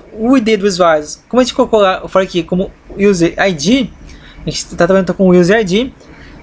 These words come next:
Então, se eu mudar aqui, ó, o meu, o user I D, por exemplo, vou colocar nove. Antes disso, deixa eu voltar, botar o oito aqui. Vou mostrar pra vocês aqui, ó, o seguinte aqui, ó. Na tabela address, temos aqui o user I D oito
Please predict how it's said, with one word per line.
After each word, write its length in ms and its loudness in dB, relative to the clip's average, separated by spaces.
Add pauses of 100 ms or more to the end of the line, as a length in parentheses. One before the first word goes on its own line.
Então, 240 0
se 120 -2
eu 40 0
mudar 320 2
aqui, 240 -2
ó, 120 -2 (760)
o 80 0
meu, 480 2
o 800 2
user 280 2
I 20 -4
D, 160 -6
por 80 -2
exemplo, 260 0
vou 80 0
colocar 220 0
nove. 480 0 (480)
Antes 200 0
disso, 520 -2
deixa 100 -18
eu 40 -8
voltar, 300 0
botar 220 0
o 220 -4
oito 240 2
aqui. 240 -4 (800)
Vou 60 0
mostrar 200 2
pra 100 -8
vocês 140 -4
aqui, 160 -2
ó, 60 2
o 20 -6
seguinte 240 -4
aqui, 160 -2
ó. 140 2 (400)
Na 80 -2
tabela 520 0
address, 760 0 (520)
temos 220 0
aqui 160 -2
o 60 2
user 360 4
I 40 -2
D 180 -6
oito 460 0